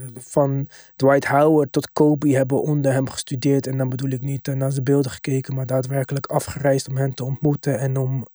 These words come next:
hè, die moves te drillen totdat ze erin zaten. Dream Shake is een van de mooiste bewegingen die ik ooit in basketbal heb gezien. Voor mij nog mooier dan een, eh, sham guard of een, eh,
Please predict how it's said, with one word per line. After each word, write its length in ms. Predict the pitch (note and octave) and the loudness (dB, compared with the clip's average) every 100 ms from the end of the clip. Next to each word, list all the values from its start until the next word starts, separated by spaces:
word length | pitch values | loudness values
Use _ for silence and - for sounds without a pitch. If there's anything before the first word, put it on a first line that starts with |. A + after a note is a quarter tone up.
| - | -18
hè, 300 | - D#3+ F3 | -2 0 2
die 160 | D3 D3+ | 0 0
moves 280 | D3+ C3+ - | -2 -4 -8
te 100 | C#3 | -2
drillen 360 | D3+ D3+ C#3+ | 2 4 2
totdat 280 | D3 - C#3 | -2 -4 -4
ze 180 | C#3 D3 | -4 -6
erin 220 | D#3 D3+ | -4 -4
zaten. 500 | C#3+ C3+ C3+ - D3 - - - - _ | -2 -2 -2 -6 -12 -12 -20 -20 -20 _
Dream 400 | C3 D3 D3+ D#3 | 2 4 6 4
Shake 380 | - D3 C#3 D3 | 4 2 2 -2
is 80 | |
een 200 | B2+ C#3+ | -4 -4
van 220 | C3 C#3+ C3+ | -2 -2 0
de 100 | C#3 | 0
mooiste 720 | C#3 D3 D3 D3 - C#3 C3+ - _ _ - _ | 2 4 4 2 0 0 0 -4 _ _ -20 _
bewegingen 680 | - C3 C#3 D3 - D#3 C#3+ | 0 2 4 2 0 -2 -2
die 120 | C3 | -2
ik 140 | C3+ - | -2 -2
ooit 260 | D3 C#3 | -2 0
in 120 | C3+ C3 | -2 2
basketbal 600 | C3+ C3 - C#3 C3 C3+ | 2 0 -4 -2 0 2
heb 180 | C3 - | 0 0
gezien. 480 | C#3 B2+ D3 D3+ - _ _ _ _ | 0 2 2 0 -6 _ _ _ _
Voor 200 | - C#3 | -2 2
mij 220 | C#3+ C#3 | 4 4
nog 340 | C#3 C#3+ D3 - | 2 2 2 0
mooier 680 | D3 D3+ D#3+ D#3+ D3+ D3 B2+ | 2 4 4 4 4 2 2
dan 340 | C#3+ C#3 C#3 | 2 2 0
een, 400 | C#3 C3+ C3+ C3+ | 0 0 0 0
eh, 460 | C3+ C3 C3 C3 B2+ A#2+ _ _ _ _ _ _ _ | 2 2 2 2 0 -6 _ _ _ _ _ _ _
sham 440 | - E3 C#3+ C#3 C3+ | 0 2 4 2 2
guard 460 | C#3 C3 C3 B2+ | 4 4 4 0
of 240 | C3 C3+ - | -4 -8 -6
een, 240 | C3+ B2+ | -6 -6
eh, 80 | C3 | -6